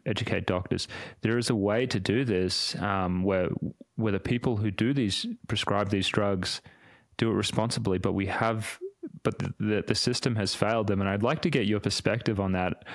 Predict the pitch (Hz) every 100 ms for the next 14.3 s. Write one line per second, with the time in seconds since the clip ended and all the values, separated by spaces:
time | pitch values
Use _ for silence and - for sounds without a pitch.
0 | - - - - 104 98 - 98 104 95
1 | - - - - - _ _ _ _ _
2 | _ _ _ _ 110 98 101 117 107 98
3 | - - - 117 127 156 98 85 82 85
4 | 90 - 90 90 - 87 - - - -
5 | - 90 90 - 92 87 90 90 - -
6 | - - _ - - 95 87 - 110 98
7 | 95 90 90 87 85 - 95 87 85 87
8 | 90 90 - 92 90 87 - 92 - 95
9 | 95 - 92 92 90 90 87 - - -
10 | 98 90 90 90 90 95 - 107 110 95
11 | - - 87 - - - - 95 95 101
12 | 107 95 95 90 - 95 101 110 104 101
13 | 101 95 104 104 123 - 82 - 85 -
14 | - 92 -